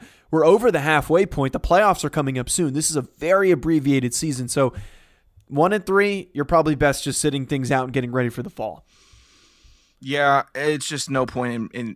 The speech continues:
Speaker 2: taking that risk. I mean, there is a point because there are other position groups on the football field, but in this instance, you still have a fall coming up. You know,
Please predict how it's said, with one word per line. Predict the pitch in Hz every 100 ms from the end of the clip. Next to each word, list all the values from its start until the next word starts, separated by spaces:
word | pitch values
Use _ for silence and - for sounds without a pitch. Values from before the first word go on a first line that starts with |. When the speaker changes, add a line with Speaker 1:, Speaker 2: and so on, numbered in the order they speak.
| - -
Speaker 2:
taking | 120 120 110
that | 107 -
risk. | 107 104 -
I | 143
mean, | 151 151
there | 151 165
is | 170
a | 170
point | - 165 104
because | 131 123 135 117
there | 123
are | 123 123
other | 123 123
position | 123 120 123 120
groups | 127 -
on | 117
the |
football | 131 123 131
field, | - 139 135 123 - -
but | 117 - -
in | 127
this | 127 143
instance, | 127 - 123 - - - _
you | 131
still | - 135
have | 127 113
a |
fall | - 120 110
coming | - 98 98
up. | 87 - - _
You | 117
know, | 107 107